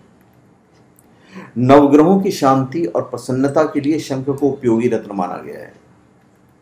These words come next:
सूर्य ग्रह की प्रसन्नता के लिए आप सूर्य को देखते हुए शंख बजा सकते हैं। चंद्र ग्रह के अशुभ प्रभाव को दूर करने के लिए शंख में गाय का कच्चा दूध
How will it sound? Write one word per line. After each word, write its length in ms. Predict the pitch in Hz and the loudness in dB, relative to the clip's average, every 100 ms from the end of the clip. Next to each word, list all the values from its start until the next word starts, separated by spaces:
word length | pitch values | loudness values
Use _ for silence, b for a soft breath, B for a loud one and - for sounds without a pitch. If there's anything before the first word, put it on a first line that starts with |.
| _ b b b b - | _ b b b b -8
सूर्य 300 | - 185 185 | 6 8 10
ग्रह 160 | 170 | 6
की 140 | 165 170 | 2 0
प्रसन्नता 560 | 147 131 127 127 123 | -2 -4 -4 -2 0
के 160 | 123 110 | -2 -2
लिए 240 | 82 - - _ _ _ _ _ _ _ _ _ _ - - _ _ _ _ _ _ _ _ - | -8 -10 -16 _ _ _ _ _ _ _ _ _ _ -20 -20 _ _ _ _ _ _ _ _ 2
आप 200 | 120 - | 2 2
सूर्य 280 | - 151 147 | -4 -4 -2
को 160 | 147 | -2
देखते 300 | 123 120 - | -2 -2 -4
हुए 100 | 127 | -6
शंख 280 | 113 110 104 - | -6 -10 -10 -8
बजा 200 | 85 80 | -8 -8
सकते 360 | - - _ - | -10 -20 _ -20
हैं। 100 | - _ _ _ _ _ _ _ _ _ _ b b b b _ | -20 _ _ _ _ _ _ _ _ _ _ b b b b _
चंद्र 300 | - 170 190 | 4 6 6
ग्रह 260 | 185 165 165 | 6 4 2
के 120 | 165 | 0
अशुभ 480 | - 123 - 175 170 | -2 -2 -2 -2 0
प्रभाव 340 | 139 127 139 | 2 4 4
को 60 | 143 | 2
दूर 280 | 123 127 123 | -2 -4 -2
करने 300 | 113 107 110 | -4 -4 -6
के 100 | 104 | -6
लिए 320 | 92 78 - b b b - | -6 -8 -12 b b b -8
शंख 380 | - 139 143 | 0 0 2
में 220 | 147 147 117 | 0 2 4
गाय 200 | 113 120 | 4 4
का 120 | - | -2
कच्चा 400 | - 107 - 107 | -6 -8 -4 -4
दूध 220 | 101 | -4